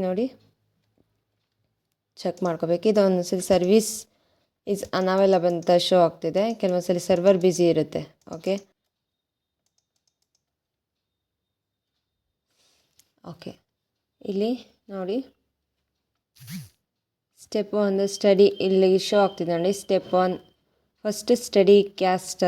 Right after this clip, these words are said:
ಸರ್ಟಿಫಿಕೇಟ್, ಆ, ಡೀಟೇಲ್ಸ್ ಎಲ್ಲ ಎಂಟರ್ ಮಾಡಿ, ಪರ್ಸನಲ್ ಡೀಟೇಲ್ಸ್. ಓಕೆ, ನೀವು ಏನು ಓದ್ತಾ ಇದ್ದೀರಾ, ವ್ಯಾಸಂಗ, ಜಾತಿ, ವೈಯಕ್ತಿಕ ವಿವರಗಳು, ಇಲ್ಲಿ ಅಪ್ಲೈ ಅಂತ ಕೊಟ್ಟಿದೆ, ಅಲ್ಲಿ ಕ್ಲಿಕ್ ಮಾಡ್ಬೇಕು. ಅದಾದ ನಂತರ ಸ್ಟೂಡೆಂಟ್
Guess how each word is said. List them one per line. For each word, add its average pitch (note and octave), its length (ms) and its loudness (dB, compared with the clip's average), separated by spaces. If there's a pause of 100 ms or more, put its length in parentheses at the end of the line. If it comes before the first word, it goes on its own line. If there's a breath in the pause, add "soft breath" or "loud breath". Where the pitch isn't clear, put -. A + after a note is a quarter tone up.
(380)
ಸರ್ಟಿಫಿಕೇಟ್, F3 680 -4
ಆ, E3 60 0 (800)
ಡೀಟೇಲ್ಸ್ E3+ 380 0
ಎಲ್ಲ D#3+ 180 -2
ಎಂಟರ್ D#3+ 180 -4
ಮಾಡಿ, D#3 140 -2 (160)
ಪರ್ಸನಲ್ F3 380 -4
ಡೀಟೇಲ್ಸ್. E3 400 0 (260)
ಓಕೆ, G3 180 -4 (560 soft breath)
ನೀವು F#3+ 180 -4
ಏನು F#3 140 -2
ಓದ್ತಾ E3+ 220 -2
ಇದ್ದೀರಾ, E3+ 260 0
ವ್ಯಾಸಂಗ, E3 480 -2 (680)
ಜಾತಿ, E3+ 300 -2
ವೈಯಕ್ತಿಕ E3 360 -2 (120)
ವಿವರಗಳು, D#3 500 -2
ಇಲ್ಲಿ F#3+ 180 4
ಅಪ್ಲೈ E3+ 260 -2
ಅಂತ D#3 100 -8 (100)
ಕೊಟ್ಟಿದೆ, D3+ 280 -6
ಅಲ್ಲಿ E3 160 -6
ಕ್ಲಿಕ್ D#3 200 -8
ಮಾಡ್ಬೇಕು. D3+ 300 -6
ಅದಾದ F#3+ 240 4
ನಂತರ A3 200 -2 (120)
ಸ್ಟೂಡೆಂಟ್ G3 380 0